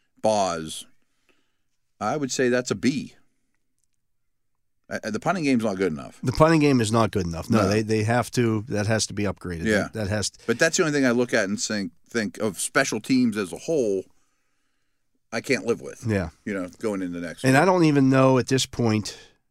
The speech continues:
Speaker 2: um, I've seen enough of Presley Harvin that I don't even know if I, I want him to come and compete for a job
Speaker 1: Yeah, I don't think that I need that anymore.
Speaker 2: next year because, and, and here's why. We've seen this. We've, we've sat there
Speaker 1: Yeah.
Speaker 2: and watched him kick the ball in training camp,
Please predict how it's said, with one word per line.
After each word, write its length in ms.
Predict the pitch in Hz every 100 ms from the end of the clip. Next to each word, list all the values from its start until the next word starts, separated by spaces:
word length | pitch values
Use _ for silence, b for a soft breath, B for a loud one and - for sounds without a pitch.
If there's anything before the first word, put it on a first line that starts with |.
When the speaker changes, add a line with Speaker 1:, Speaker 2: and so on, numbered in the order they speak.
| _ _ _ -
Speaker 2:
um, 600 | 104 98 95 92 92 113 _ _ _ _ _
I've 200 | 117 135
seen 260 | - 143 127
enough 320 | 113 117 -
of 80 | 113
Presley 420 | 123 110 110 98
Harvin 540 | 101 107 104 98 92 90 _ _ _ _ _ _ _ _ _ _ _ _ _
that 360 | 110 107 107 -
I 60 |
don't 100 | 151
even 140 | 170 117
know 80 |
if 100 | 107
I, 60 | 110 110 -
I 80 |
want 280 | 107 110 120
him 140 | 117 110
to 60 |
come 200 | - 113
and 100 | 107
compete 440 | 101 95 - 143 -
for 160 | -
a 60 | 95
job 160 | 85
Speaker 1:
Yeah, 160 | 143 135
I 40 |
don't 140 | 127 127
think 200 | 127 104
that 180 | 107 95
I 80 |
need 180 | 104 104
that 140 | 98 92
anymore. 320 | 90 87 82
Speaker 2:
next 320 | 117 110 -
year 160 | 113 104
because, 380 | 104 - 120 131
and, 160 | 131
and 180 | 139 135
here's 240 | 135 165
why. 380 | 123 127 107 85 -
We've 240 | 127 185
seen 300 | - - 190
this. 200 | 135 95
We've, 240 | 139 165 139
we've 160 | 156
sat 300 | - 165 175 -
there 200 | 135 127
Speaker 1:
Yeah. 60 |
Speaker 2:
and 140 | 123 127
watched 340 | 151 175 -
him 200 | 143 131
kick 260 | - - -
the 120 | 143
ball 340 | 123 151 139
in 100 | 117
training 400 | 104 147 196 160
camp, 320 | 127 113 104